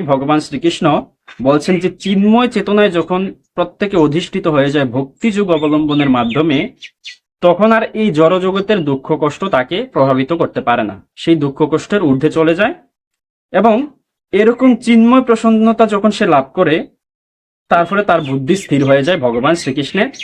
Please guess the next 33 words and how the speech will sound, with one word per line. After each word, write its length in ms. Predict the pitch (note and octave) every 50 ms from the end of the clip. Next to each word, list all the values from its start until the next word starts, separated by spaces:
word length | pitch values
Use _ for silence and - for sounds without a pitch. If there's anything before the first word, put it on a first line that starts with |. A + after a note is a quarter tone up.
| - - - - - - _
প্রেমময়ী 480 | - F3 F3+ F#3 F#3 F#3 F3+ E3+ F3+ A3
সেবায়। 400 | - - C3+ G#2+ G#2+ G#2 F#2+ - _ - - - _ _ - - - _ _ _ _ - -
এটা 180 | D3 C3+ D3+ D3+
স্থিতপ্রজ্ঞ 580 | - - - D#3+ D3 D#3+ D#3 C3+ D#3+ E3 D#3+ D#3+ D#3+
ব্যক্তির 320 | D3+ D3+ C#3+ - G3+ E3 C3+
অন্যতম 300 | B2+ B2+ B2+ C3 C#3 C#3+
একটি 220 | C#3 C3 C3+ - D3
লক্ষণ। 380 | C#3+ C#3 C3+ - - F#3+ G#3 C4 C#4 - - _ _ - - -
পূর্ববর্তী 460 | - D#3 D#3 E3 E3 F3 E3+ E3+ F#3
শ্লোকে 260 | F3 - E3 D3+ D3 E3
আমরা 180 | D#3 D#3 D#3
দেখেছি 320 | D3 D3 C#3+ D3+ D3+ G#3 A#3+ D#4+ - _ _ _ _ _ _
যে 100 | B2+ C3+
অর্জুন 380 | C3+ C#3+ D3 D3+ D3+ G3+ A#3+ A3 C#3 A#2+
ভগবান 280 | B2+ B2+ B2 C3+ C#3+ C#3+
শ্রীকৃষ্ণকে 460 | C#3 - C#3 D3 C#3+ - F3 E3+ F3
প্রশ্ন 260 | F3 E3+ D#3 - - F3
করেছিলেন 380 | F3 F#3 F3 E3+ E3+ F#3 G#3 G#3+
যে 100 | F3+ F#3+
স্থিতপ্রজ্ঞ 600 | F3 - - - E3+ - G#3 G#3 G#3+ G#3 G3 F3+ F3+
ব্যক্তিদের 420 | D#3+ D#3 D3 C#3+ D3+ D3 D#3+ D#3+ D3+
লক্ষণ 260 | C#3+ C3+ - F3 F3 F3
কি। 120 | - A#3+ D4 D#4 - _ _ _ _ _ -
ভগবান 340 | B2+ C#3+ D3 D#3 F3+ G#3 A3
শ্রীকৃষ্ণ 420 | - - F#3 F3+ G#3+ G#3+ - - A3+
সেই 300 | G#3+ - - - A3 B3+ C4+ C4 - - _
প্রশ্নের 360 | F3 F3 F3 - - A#3+ A3+
পরিপ্রেক্ষিতে 680 | - F3+ F3 E3+ E3 E3 E3 D#3 D#3+ - D#3+ D#3+ G3+ A#3+ F#4+ - - - - _ _
স্থিতপ্রজ্ঞ 480 | _ E3 D3+ E3 E3 D#3+ E3 D#3+ D#3 D#3+ D#3+
ব্যক্তিদের 380 | D3+ C#3 C3+ - D#3+ E3+ F3
লক্ষণ 300 | D#3 C#3+ C#3 - - E3 E3
বর্ণনা 340 | D3+ D3+ D3+ D#3 D#3+ E3+ E3+
করছেন। 340 | E3+ E3+ D#3+ - - A3